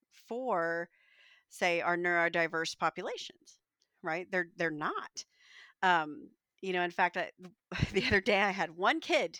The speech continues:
in class because she was the only junior,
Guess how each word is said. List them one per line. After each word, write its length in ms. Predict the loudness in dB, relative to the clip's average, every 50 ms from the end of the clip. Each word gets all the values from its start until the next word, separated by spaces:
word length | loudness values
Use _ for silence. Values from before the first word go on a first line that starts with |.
| -16 _
in 140 | -4 -4 -4
class 500 | 2 2 2 2 2 -4 -10 -16 -18 -14 -12
because 220 | -12 -10 -8 -8
she 120 | -8 -6 -8
was 120 | -8 -6
the 120 | -4 -2 -2
only 260 | -2 -2 -4 -6 -6
junior, 520 | -4 -4 -4 -4 -2 -2 -2 -4 -4 -6